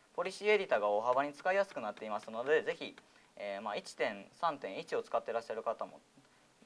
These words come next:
少なくともエディターぐらいは上げていただければすごく便利になっております。また、えー、実装レベルの解説であるが、に、実装レベルに興味がある方でしたら、ネットワークセキュリティエキスパートファイブというものがあります。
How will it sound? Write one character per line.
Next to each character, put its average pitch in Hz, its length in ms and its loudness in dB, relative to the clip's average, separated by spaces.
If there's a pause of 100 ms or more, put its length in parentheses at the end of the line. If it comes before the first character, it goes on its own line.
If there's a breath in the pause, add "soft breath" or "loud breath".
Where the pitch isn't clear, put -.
(220)
少 - 80 -6
な 202 100 4
く - 60 -16
と 123 100 -2
も 98 100 -6
エ 131 80 -2
デ 170 80 -6
ィ - 40 -10
タ 190 100 10
ー 180 120 12
ぐ 175 80 0
ら 147 100 10
い 104 60 4
は 92 80 -6 (140)
上 113 60 -4
げ 113 100 -2
て 113 80 -8
い 110 60 -10
た 117 100 4
だ 117 80 4
け 104 80 0
れ 95 40 0
ば 92 60 -4
す - 80 -4
ご 165 80 2
く 151 120 0
便 107 160 -2
利 92 60 -10
に 85 60 -14
な 71 80 -12
っ - 20 -16
て - 140 -14
お 58 40 -8
り 55 80 -16
ま - 120 -20
す。 - 100 -20 (600 soft breath)
ま 214 120 6
た、 202 200 12
え 120 120 4
ー、 113 120 -2
実 - 240 -8
装 269 80 12
レ 277 80 10
ベ 269 100 6
ル 180 100 6
の 123 100 0
解 135 160 6
説 135 400 -2
で 131 100 6
あ 120 140 8
る 113 140 -4 (720)
が、 175 180 8 (100)
に、 - 300 -2 (160)
実 - 160 -16
装 233 140 6
レ 247 100 6
ベ 214 80 0
ル 127 100 -2
に 113 60 -6
興 123 160 -2
味 117 100 -4
が 101 80 2
あ 101 60 4
る 104 80 0
方 107 220 -4
で 117 100 -6
し - 80 -16
た 135 80 -4
ら、 123 60 -6
ネ 123 80 0
ッ 127 40 -8
ト 160 120 0
ワ 170 80 6
ー - 20 -4
ク - 60 -16
セ 196 120 -10
キ 208 100 -6
ュ - 20 -4
リ 202 40 -8
テ 202 100 -2
ィ - 20 0
エ 202 40 0
キ - 60 -16
ス - 140 -14
パ 160 80 6
ー 123 60 6
ト 107 100 -4
フ - 100 4
ァ 175 80 8
イ - 20 6
ブ 113 120 2
と 107 80 -2
い - 20 0
う 98 60 0
も 98 100 -6
の 92 80 -6
が 87 60 -4
あ - 40 0
り 73 120 -10
ま - 100 -12
す。 - 100 -20